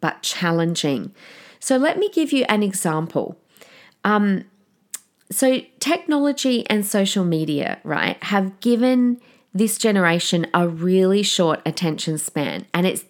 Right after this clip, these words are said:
decreased their focus. So we need to understand this and meet them where they're at, like I said, while extending and challenging them. So I have to do this all the time in the academy space. So for example,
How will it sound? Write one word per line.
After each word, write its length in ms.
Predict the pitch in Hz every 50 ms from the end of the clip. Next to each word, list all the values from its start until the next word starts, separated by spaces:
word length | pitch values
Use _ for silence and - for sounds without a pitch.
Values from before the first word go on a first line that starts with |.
| _ _
decreased 640 | - 202 190 214 220 202 - - 202 180 175 175 - -
their 140 | 170 156
focus. 760 | 156 - - 151 147 151 151 - 139 80 - - - - - - _ - - - - - - - - -
So 680 | _ - - - - 247 240 233 233 233 233 233 233 - - -
we 200 | 202 202 254 294
need 200 | 311 330 330 330
to 80 | - -
understand 640 | - 220 214 208 202 - - - 208 202 202 202 180
this 240 | - - - - - -
and 200 | - 175 175 175
meet 200 | 180 190 190 190
them 140 | - 190 175
where 160 | 165 160 156
they're 240 | 151 147 143 143 160
at, 200 | 156 147 - -
like 240 | 143 143 143 -
I 60 | 151 151
said, 380 | 151 - - 208 175 135 -
while 240 | - 160 165 160 160
extending 640 | 156 - - - - 175 160 160 160 156 160 151 147
and 120 | 147 147
challenging 540 | - - 202 208 214 220 220 202 - 170 160
them. 240 | 151 143 123 127 -
So 460 | - - - - 233 196 147 - - - - - - - - - - - _
I 180 | - 202 220 247
have 220 | 254 254 285 269 -
to 80 | -
do 220 | 208 - 208 202 196
this 280 | 190 175 165 - - - _ _ _
all 320 | - 185 190 196 196 190
the 100 | 190 196
time 540 | 196 196 - - 185 170 156 151 151 151 151 -
in 100 | - 165
the 140 | 160 156 151
academy 500 | 151 151 - - 165 156 160 160 156 156
space. 460 | 165 - - - 156 143 117 82 -
So 180 | - - - 202
for 160 | 196 202 -
example, 720 | 302 294 - - - 180 180 180 180 - 160 113 104 -